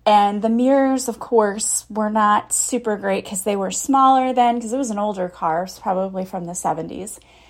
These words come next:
And I looked, and I didn't see anything, so I got over, and, I mean, I totally sideswiped a car, and it was somebody driving a newer car.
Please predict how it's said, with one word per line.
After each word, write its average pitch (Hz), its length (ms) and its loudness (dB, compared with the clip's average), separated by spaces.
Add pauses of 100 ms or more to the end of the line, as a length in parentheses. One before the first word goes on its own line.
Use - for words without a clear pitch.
(880)
And 220 140 4
I 226 120 6
looked, 247 720 2 (300)
and 196 120 0
I 185 80 2
didn't 214 280 0
see 285 220 0
anything, 185 720 -4
so - 200 -6
I 165 100 0
got 185 280 4
over, 208 460 0
and, 180 200 -6
I 175 120 -2
mean, 175 200 -6
I 170 280 -4 (280)
totally 233 460 0
sideswiped - 960 -6 (300)
a 185 120 4
car, 156 400 -2
and 185 140 -6
it - 20 -8
was 196 120 -8
somebody 202 220 -6
driving 175 360 -2
a 175 60 -6
newer 170 280 -4
car. - 480 -8